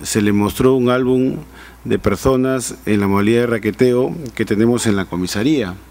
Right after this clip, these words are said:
aproximadamente de treinta y cinco y cuarenta personas. Eh, la señora indica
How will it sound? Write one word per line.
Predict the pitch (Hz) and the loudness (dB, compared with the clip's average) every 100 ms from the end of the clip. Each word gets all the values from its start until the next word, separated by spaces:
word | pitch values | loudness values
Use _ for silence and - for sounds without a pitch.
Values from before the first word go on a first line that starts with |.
| - 127 | -20 -16
aproximadamente | 107 104 - 110 113 117 117 113 | -10 -10 -4 -2 0 0 0 -2
de | 104 | -4
treinta | 90 101 101 | -2 -2 -2
y | |
cinco | 90 120 117 | -2 0 0
y | |
cuarenta | 101 101 101 107 | 0 0 0 -2
personas. | 95 101 101 87 - - - - - - - - - - 104 | -4 -4 -4 -4 -10 -16 -18 -20 -20 -20 -20 -20 -20 -10 -2
Eh, | 117 117 110 | 0 0 0
la | 104 | -2
señora | 95 107 123 127 | 0 2 2 0
indica | 117 131 120 127 139 | 0 0 0 0 -2